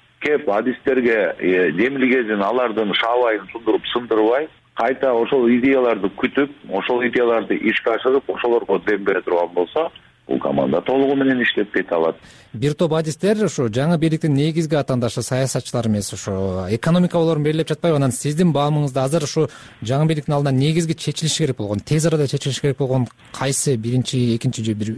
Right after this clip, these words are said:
Speaker 2: үч маселе бар дегендей?
Speaker 1: Сот реформасы. Сот реформасы болмоюнча мамлекет алдыга кадам жасабайт. Сиз ойлоңуз, кайдагы экономика? Эгерде мына мисалы чет элдик инвестор келип, бизде болгон ошол окуялар,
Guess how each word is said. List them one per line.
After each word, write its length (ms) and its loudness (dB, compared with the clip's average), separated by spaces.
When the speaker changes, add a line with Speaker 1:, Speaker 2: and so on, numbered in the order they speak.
Speaker 2:
үч 220 -4
маселе 300 0
бар 120 0
дегендей? 340 -2
Speaker 1:
Сот 180 -2
реформасы. 600 -2
Сот 220 0
реформасы 640 0
болмоюнча 760 2
мамлекет 560 0
алдыга 420 0
кадам 420 -4
жасабайт. 480 0
Сиз 140 2
ойлоңуз, 460 2
кайдагы 440 2
экономика? 680 -2
Эгерде 400 2
мына 180 0
мисалы 420 2
чет 220 -2
элдик 300 0
инвестор 440 -2
келип, 340 -4
бизде 260 0
болгон 360 0
ошол 260 0
окуялар, 420 0